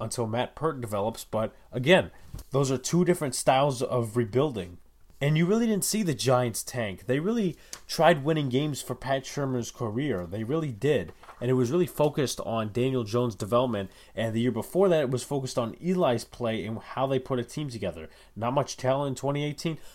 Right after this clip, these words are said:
Twenty nineteen, it was probably lesser than that. You were focusing on Daniel Jones' development. And a lot of people like to say,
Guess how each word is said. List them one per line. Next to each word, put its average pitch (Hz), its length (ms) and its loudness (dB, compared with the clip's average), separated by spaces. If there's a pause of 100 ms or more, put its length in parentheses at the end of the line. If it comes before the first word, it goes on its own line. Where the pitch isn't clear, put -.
(120)
Twenty 131 300 2
nineteen, 139 400 0
it 131 40 0
was 117 140 -2
probably 131 280 0
lesser 131 360 0
than 104 180 -6
that. 95 240 -4
You 107 140 -6
were 107 60 -8
focusing 120 420 -4
on 107 160 -4
Daniel 120 280 0
Jones' 107 380 -2
development. 101 640 -2 (400)
And 98 100 -6
a 113 40 0
lot 127 120 4
of 135 80 0
people 131 200 -2
like 135 160 2
to 131 80 -6
say, 131 260 -2